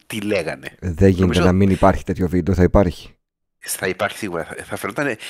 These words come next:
Speaker 1: θα κριτζάρουμε πάρα πολύ με αυτά, ε, με τις απαντήσεις. Εδώ τότε ήτανε,
Speaker 2: Ναι,
Speaker 1: λέγαμε,
Speaker 2: ρε,
Speaker 1: τι
Speaker 2: μα
Speaker 1: λένε.
Speaker 2: γελούσαμε πραγματικά τότε.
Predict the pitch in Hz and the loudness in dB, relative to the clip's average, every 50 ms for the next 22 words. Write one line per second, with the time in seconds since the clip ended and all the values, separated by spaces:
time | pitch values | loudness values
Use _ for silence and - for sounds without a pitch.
0 | - - - 98 98 98 - - 107 95 98 90 - - 117 123 139 147 139 - | -16 -12 -10 -8 -8 -8 -6 -6 -6 -6 -6 -6 -4 -4 -2 -2 0 -2 -2 -2
1 | - 151 165 - - 98 82 80 76 73 - - 69 67 69 - - - - 82 | -2 -2 -2 -2 -4 -6 -8 -8 -10 -12 -12 -12 -12 -12 -12 -16 -20 -16 -12 -10
2 | - 80 - 85 80 85 78 - - - 101 98 131 - - - 180 190 185 - | -10 -8 -8 -8 -8 -8 -8 -8 -6 -6 -4 -4 -4 -4 -4 -2 -2 -2 -2 -2
3 | 135 110 - - 92 87 80 80 80 78 76 73 71 73 - - - - _ - | -2 -2 -2 -2 -4 -4 -4 -6 -8 -8 -8 -10 -12 -14 -14 -14 -16 -18 _ -20
4 | - - - - - - - _ _ - - 107 - - 92 80 57 50 - - | -20 -20 -20 -20 -20 -20 -20 _ _ -6 -2 0 0 2 0 0 -2 -4 -8 -10
5 | - - 85 90 92 90 95 95 95 113 131 123 - 92 87 87 85 80 87 82 | -6 -4 0 2 4 4 4 6 6 4 4 4 4 2 2 2 2 2 2 2
6 | 82 87 80 78 - 117 117 95 - 82 80 - - 80 - | 2 2 0 0 2 2 2 2 2 -2 -2 -4 -8 -12 -14